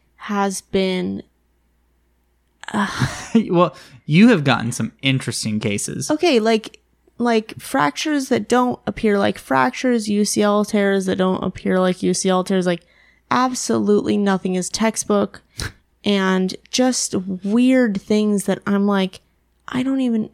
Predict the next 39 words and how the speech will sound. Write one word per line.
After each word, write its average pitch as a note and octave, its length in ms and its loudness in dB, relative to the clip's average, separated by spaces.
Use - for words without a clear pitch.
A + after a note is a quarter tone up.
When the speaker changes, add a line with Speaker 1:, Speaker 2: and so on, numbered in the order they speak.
Speaker 1:
I've B3 200 -2
never B3 280 0
even G3 240 -2
heard A#3 580 -2
of A3 120 2
that F#3 220 0
before." F#3+ 300 -2
How, F#3+ 200 -2
like G3 300 -2
Speaker 2:
Can C#3 180 2
you C#3 100 4
tell D#3+ 240 0
your C#3 120 2
athletes C#3 760 -2
when B2+ 200 0
they A#2 120 0
get A#2 160 0
hurt A#2+ 220 0
to A#2 280 -6
grab A#2+ 200 0
a A2+ 60 -2
textbook - 520 -4
and A#2+ 160 -4
please B2 240 -2
explain A#2+ 380 -6
it - 140 -4
Speaker 1:
Yes, A#3+ 440 2
Speaker 2:
that - 60 -2
way? C3+ 160 2
Speaker 1:
yes, G#3 400 -2
please B3 440 -2
read G#3 120 2
Speaker 2:
Get G3 100 4
Speaker 1:
up, F#3+ 80 2
Speaker 2:
hurt - 120 0
this G3 120 2
Speaker 1:
yeah, F#3+ 180 2
Speaker 2:
way. - 180 -6
Speaker 1:
yes. - 420 -4